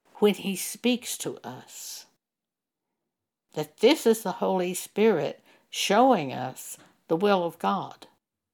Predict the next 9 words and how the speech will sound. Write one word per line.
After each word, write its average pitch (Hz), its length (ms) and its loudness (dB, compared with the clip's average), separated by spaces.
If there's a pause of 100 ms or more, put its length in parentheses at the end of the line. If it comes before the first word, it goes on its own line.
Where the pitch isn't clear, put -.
(2250)
All 302 280 6
of 285 160 2
these 247 280 2
scriptures - 680 0
which 190 200 -4
I 180 140 0
have 170 120 -6
spoken 214 520 -2
to, 156 320 -6